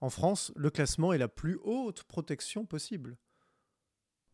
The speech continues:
En mille huit cent quarante est constituée une première liste de mille quatre-vingt-deux monuments classés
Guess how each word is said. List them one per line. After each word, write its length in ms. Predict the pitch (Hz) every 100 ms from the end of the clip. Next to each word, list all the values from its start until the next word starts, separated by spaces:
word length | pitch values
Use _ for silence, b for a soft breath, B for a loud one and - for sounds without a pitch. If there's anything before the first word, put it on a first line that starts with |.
| _
En 140 | 151 131
mille 240 | 165 185
huit 80 | 170
cent 180 | - 123
quarante 480 | - 127 170 196
est 120 | - 175
constituée 680 | 202 180 - 180 - 127
une 220 | 190 143
première 440 | - - 208 180 139
liste 320 | 139 - -
de 160 | 123 127
mille 300 | 139 226 -
quatre-vingt-deux 720 | 196 - - 160 160 135 123
monuments 460 | 143 202 170 131
classés 520 | 120 180 180 - 165